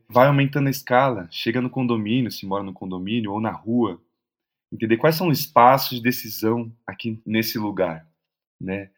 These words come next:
De decisão política nesse lugar. E como é que essa conversa entre essa decisão aqui, que acontece nesse microespaço, no macro? Então,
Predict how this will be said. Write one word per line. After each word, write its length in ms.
De 120
decisão 460
política 580
nesse 280
lugar. 440
E 80
como 240
é 80
que 80
essa 200
conversa 540
entre 160
essa 160
decisão 540
aqui, 260
que 80
acontece 560
nesse 260
microespaço, 880
no 140
macro? 560
Então, 540